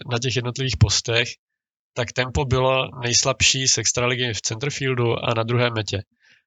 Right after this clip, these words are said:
A přesně na tyhle pozice oni přivedli do centerfieldu Ondřeje Blažku, na druhou metu, eh, případně i na spojku, tam může hrát Filip Smola, který je dokonce snad, eh, na přestup, to není jenom hostování, ale je to přestup.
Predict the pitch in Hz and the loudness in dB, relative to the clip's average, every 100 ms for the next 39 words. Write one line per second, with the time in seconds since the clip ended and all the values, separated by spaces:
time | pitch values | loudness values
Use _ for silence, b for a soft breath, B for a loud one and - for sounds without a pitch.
0 | _ _ - - - 110 135 123 135 120 | _ _ -6 0 2 2 2 2 2 2
1 | 120 117 139 123 127 - 123 120 117 123 | 2 2 0 0 0 0 2 0 2 0
2 | 120 110 120 123 117 127 120 113 104 - | 0 -2 -4 -4 -2 0 2 0 0 -2
3 | 117 123 110 98 - 127 131 135 B B | 0 2 4 2 2 2 2 2 B B
4 | B - 107 120 123 117 110 123 123 - | B -4 0 2 4 2 2 2 2 0
5 | - _ - 113 110 127 127 113 107 110 | -12 _ -2 0 2 0 -6 -4 0 0
6 | 120 117 107 98 - 139 120 135 127 120 | 0 -2 -4 -6 -6 -6 -6 -4 -4 -6
7 | 117 117 117 107 104 120 117 - - 104 | -6 -2 2 2 2 0 2 0 2 4
8 | 101 123 _ _ B B B _ - 120 | 4 2 _ _ B B B _ -4 2
9 | 120 117 127 113 123 110 123 143 123 - | 2 2 -2 -2 0 0 0 0 -2 -2
10 | 110 104 98 95 - 117 - 113 - 110 | -2 0 0 2 4 2 0 -2 0 0
11 | 110 117 101 - 127 107 104 113 113 104 | 2 2 0 0 0 2 0 0 0 0
12 | 101 107 - 107 - 120 | -2 -4 -4 -4 -4 -6